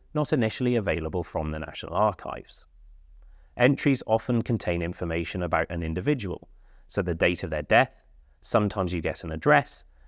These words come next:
you sometimes get names of spouses or parents as well. This information can quite often provide you with help when searching records at the National Archives. Often it is possible to find slightly more information, perhaps more than you already knew.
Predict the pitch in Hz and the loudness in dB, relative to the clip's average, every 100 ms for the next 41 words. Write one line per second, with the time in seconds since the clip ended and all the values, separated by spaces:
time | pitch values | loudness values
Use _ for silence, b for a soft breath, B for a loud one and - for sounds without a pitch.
0 | - 151 - 170 156 156 - 151 104 87 | -6 -4 2 2 4 2 2 0 2 0
1 | 92 98 95 - 85 - 95 87 - 73 | 0 -2 -4 -2 -2 -4 -6 -6 -4 -6
2 | 78 - 78 78 104 87 80 - - - | -6 -12 -10 0 2 2 -2 -18 -20 -20
3 | - - - _ - - - - - 156 | -20 -20 -20 _ -20 -20 -20 -10 0 2
4 | 180 156 151 117 117 127 120 107 101 - | 2 2 2 4 2 0 -2 -2 -6 -2
5 | 104 87 143 156 135 110 101 95 90 95 | 0 0 2 0 0 -2 0 0 0 -2
6 | 95 98 - - 180 98 - _ - 127 | -2 -2 -6 -4 -2 -2 -6 _ -2 -2
7 | - 98 85 110 92 80 - 82 - 95 | 0 0 0 -2 -2 -4 -4 -6 -6 -4
8 | 85 71 - 107 143 - 50 50 - - | -6 -6 -2 2 2 0 -8 -10 -12 -20
9 | - - - - - - - 113 135 117 | -20 -20 -20 -20 -20 -4 2 2 4 2
10 | 104 87 95 85 87 90 - - 85 82 | 0 -2 -4 -2 -4 -4 -4 -4 -6 -6
11 | - 87 - 92 120 147 101 87 85 80 | -4 -4 -2 0 2 2 0 -4 -4 -4
12 | 82 - 104 - 107 113 - 90 85 87 | -4 -6 -8 -4 -2 -2 -2 0 0 0
13 | 87 80 78 76 85 85 87 73 | -2 -4 -6 -6 -4 -2 -4 -6